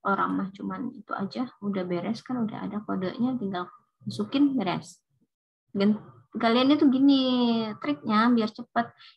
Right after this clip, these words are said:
Ini kamu bikin kelas ini, kamu bikin kelas ini, kamu bikin, kan bisa share bareng kan?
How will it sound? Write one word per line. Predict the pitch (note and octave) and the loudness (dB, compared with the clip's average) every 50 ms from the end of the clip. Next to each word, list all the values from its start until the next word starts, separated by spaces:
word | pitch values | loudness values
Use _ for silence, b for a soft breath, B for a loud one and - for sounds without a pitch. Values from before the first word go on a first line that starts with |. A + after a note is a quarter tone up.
| b - | b 2
Ini | B3+ C#4 C#4 | 4 4 6
kamu | C#4+ D4 D4 C#4+ B3 | 8 8 8 8 6
bikin | A#3+ - B3+ B3+ | 4 0 -2 -2
kelas | - A#3+ A#3+ A#3 - | 0 0 0 0 0
ini, | A#3 A#3 C#4 | 2 2 2
kamu | C#4 - A#3+ A#3 A#3 A3+ A3+ | 2 2 2 2 2 2 0
bikin | A3+ A3+ A#3 | -2 -2 -4
kelas | A3+ A#3 A#3 - A#3 | -4 -4 -4 -4 -4
ini, | C4+ | -2
kamu | C4 A#3+ A3+ G#3+ A3+ | 0 0 0 0 -2
bikin, | A#3 - - - _ _ - | -6 -8 -12 -12 _ _ 2
kan | E4 | 4
bisa | E4+ D#4+ D4+ D#4 D4 | 4 4 2 2 0
share | C#4+ - C#4+ C4+ C4 | -2 0 0 2 4
bareng | C#4 F4 F4 C4+ A3+ G#3+ | 4 6 4 4 2 0
kan? | A3+ - D#4+ | 0 0 -2